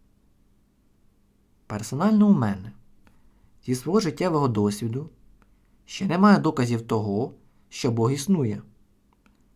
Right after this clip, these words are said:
Але у мене також немає жодних доказів того, що Бога немає. Треба провести науковий експеримент.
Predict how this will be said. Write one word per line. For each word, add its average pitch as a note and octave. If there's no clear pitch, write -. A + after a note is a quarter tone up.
Але A2
у B2+
мене B2
також C3
немає A2+
жодних A#2
доказів A2
того, A2
що -
Бога B2+
немає. C3+
Треба C3+
провести C#3
науковий C3
експеримент. C3